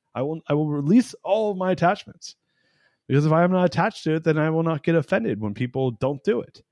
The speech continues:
You know, and that's where we get some true, like, happiness, when we don't have an attachment to these outcomes. So I wanted to just peek that out there 'cause it was a question that was asked to me that I thought was really interesting. And man, I got a lot of attachments. I like to make money. I like to grow stuff.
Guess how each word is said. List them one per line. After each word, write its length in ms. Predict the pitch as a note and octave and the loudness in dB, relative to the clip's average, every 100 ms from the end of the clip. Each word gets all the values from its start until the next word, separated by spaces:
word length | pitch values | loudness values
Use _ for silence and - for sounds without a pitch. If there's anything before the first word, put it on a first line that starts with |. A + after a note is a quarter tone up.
| _ _ _ _ _ | _ _ _ _ _
You 100 | A2 | -4
know, 220 | G2+ A2 C3 | -2 -2 -4
and 100 | G#2+ | -4
that's 220 | A#2+ - | -4 -2
where 100 | C3 | 0
we 140 | B2+ | 0
get 160 | B2 C3 | -2 -4
some 320 | C3+ C#3 - | -6 -8 -10
true, 360 | - - D#3+ D#3+ | -12 -2 2 2
like, 220 | D3+ C3+ | 2 -2
happiness, 520 | - F#3 - G2 E2+ | -4 -6 -4 -6 -6
when 100 | G#2+ | -4
we 60 | G#2+ | -2
don't 160 | B2 B2 | -2 -2
have 140 | C#3+ | -2
an 100 | C#3 | -2
attachment 540 | A#2 B2+ G3+ - A#2 | -6 -4 -4 -4 -10
to 60 | - | -8
these 180 | B2+ B2+ | -6 -4
outcomes. 640 | F#3+ A#3+ - E2+ _ - _ _ _ _ _ _ _ _ - - - - | -6 -10 -16 -16 _ -20 _ _ _ _ _ _ _ _ -20 -20 -20 -20
So 320 | - G3 F3+ - | 0 4 4 4
I 60 | |
wanted 300 | F3+ C4 C4 | 2 2 0
to 80 | G3+ | -2
just 340 | F3 F#3 - _ | -4 -8 -12 _
peek 200 | - G3+ | -8 -4
that 120 | F3+ D#3+ | -2 0
out 160 | F#3 | -2
there 100 | D#3+ | -4
'cause 160 | C3 C3+ | -6 -4
it 40 | |
was 100 | D3+ | -4
a 60 | C#3 | -6
question 340 | - G#3 F#3+ | -6 -6 -4
that 80 | E3+ | -6
was 140 | D3+ | -2
asked 180 | C#3 C3+ | -2 -4
to 80 | A#2+ | -6
me 220 | B2+ D#3+ | -4 -2
that 160 | D3+ A#2+ | 0 0
I 80 | G#2+ | 0
thought 240 | C#3+ A#2+ | -2 -4
was 140 | A#2 | -4
really 220 | A2+ C#3+ B2 | -2 0 0
interesting. 520 | F2+ G2 G2 G#2+ D3+ _ _ _ _ _ _ _ _ _ | -4 -12 -12 -12 -14 _ _ _ _ _ _ _ _ _
And 200 | - - | -8 -4
man, 380 | B3 D#4 A3 G#2+ _ | -2 0 -2 -6 _
I 60 | |
got 120 | A3+ C4 | -2 2
a 40 | |
lot 160 | A#3+ C4+ | 2 2
of 60 | |
attachments. 400 | C4 C#3 A2+ F2+ | 2 2 0 -2
I 80 | G#2+ | 0
like 140 | C3+ | 0
to 60 | B2 | -2
make 200 | A2 F2+ | -8 -4
money. 400 | C#3+ F3+ G3 F3+ | -2 0 -2 -4
I 60 | - | -4
like 140 | G#2+ | -4
to 80 | - | -4
grow 240 | F2+ C#3+ F3+ | -4 -2 -2
stuff. 480 | - F#3+ F#3 - | -2 -4 -4 -8